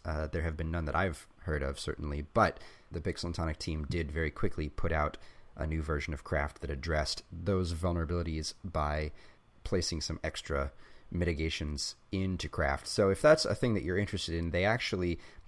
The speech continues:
uh, this vulnerability in ImageMagick was reported,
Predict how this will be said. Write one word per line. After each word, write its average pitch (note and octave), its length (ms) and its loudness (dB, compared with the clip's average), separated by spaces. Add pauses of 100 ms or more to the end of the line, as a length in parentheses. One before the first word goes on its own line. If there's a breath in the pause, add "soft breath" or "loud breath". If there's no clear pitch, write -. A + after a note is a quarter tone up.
(100)
uh, F2 180 2 (640)
this - 280 -2 (280)
vulnerability A2 580 8
in F2 60 0
ImageMagick E2+ 580 -2
was D#2 240 -2 (120)
reported, F2 580 6